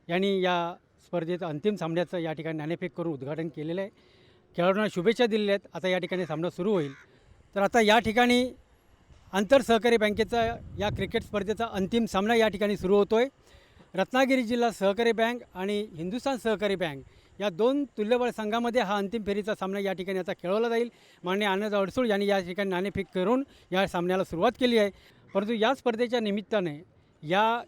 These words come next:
युनियनचे, म्हणजे आपण, आपल्याला मी सांगितलं की सहकारी बँकांच्या जी शिखर युनियन म्हणून आपण ज्या ठिकाणी मानली जाते, त्या कोऑपरेटिव्ह बँक,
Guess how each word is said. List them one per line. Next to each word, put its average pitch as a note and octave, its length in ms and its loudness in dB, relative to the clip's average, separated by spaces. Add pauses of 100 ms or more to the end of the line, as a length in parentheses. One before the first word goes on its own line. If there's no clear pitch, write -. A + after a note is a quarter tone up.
युनियनचे, F3 460 -2
म्हणजे E3 200 -4
आपण, F#3 200 -4
आपल्याला F3+ 260 -6
मी F3+ 80 -6
सांगितलं D#3+ 480 -8 (400)
की G3 80 -4
सहकारी G#3 480 2
बँकांच्या F#3+ 580 -2 (220)
जी F3 240 -6
शिखर G#3 380 -4
युनियन F#3+ 300 -2
म्हणून F3 140 -2
आपण E3+ 200 -6
ज्या D#3+ 100 -6
ठिकाणी D#3+ 260 -8
मानली C#3+ 280 -8
जाते, D3 280 -8 (400)
त्या F3 100 -4
कोऑपरेटिव्ह A3 540 0
बँक, F#3+ 260 -2